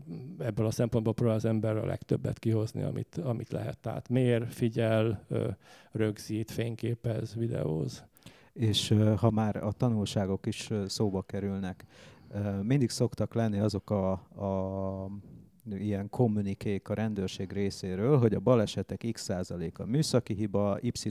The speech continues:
Speaker 2: százaléka gyorshajtás, általában ez az Y, ez egy jelentősen nagy szám szokott lenni.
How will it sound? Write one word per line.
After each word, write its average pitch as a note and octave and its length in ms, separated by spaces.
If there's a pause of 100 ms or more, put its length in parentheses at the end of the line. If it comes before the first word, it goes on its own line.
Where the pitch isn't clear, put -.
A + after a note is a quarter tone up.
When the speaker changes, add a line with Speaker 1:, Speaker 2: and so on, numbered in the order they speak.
(160)
Speaker 2:
százaléka F#2 1000 (300)
gyorshajtás, B2 680
általában G#2 460
ez G2+ 120
az G2+ 120
Y, A#2+ 100 (360)
ez G2 120
egy G2+ 320
jelentősen G2 640
nagy G2 200
szám F#2+ 200
szokott - 380
lenni. D3+ 360